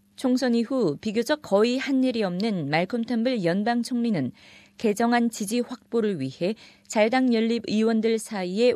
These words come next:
화를 달래고 연방 야당 혹은 상원 내 군소 정당과의 협상을 통해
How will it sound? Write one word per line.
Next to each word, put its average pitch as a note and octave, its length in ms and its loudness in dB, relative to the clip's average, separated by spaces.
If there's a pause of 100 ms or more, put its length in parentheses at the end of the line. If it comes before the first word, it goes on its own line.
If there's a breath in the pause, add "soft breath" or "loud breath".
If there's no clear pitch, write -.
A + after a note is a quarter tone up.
화를 D4+ 380 -2
달래고 A3+ 580 0 (460 loud breath)
연방 A#3 400 4
야당 D#3+ 320 2
혹은 A3+ 480 -2
상원 C4+ 420 0
내 C#4+ 240 0
군소 A#3 480 0
정당과의 A3 640 0
협상을 C4 600 -2
통해 D#3+ 340 -4